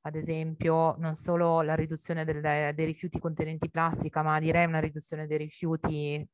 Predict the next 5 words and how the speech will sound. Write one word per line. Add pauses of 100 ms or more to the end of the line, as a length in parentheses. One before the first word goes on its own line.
(140)
to-,
totale,
quindi
sia
speciali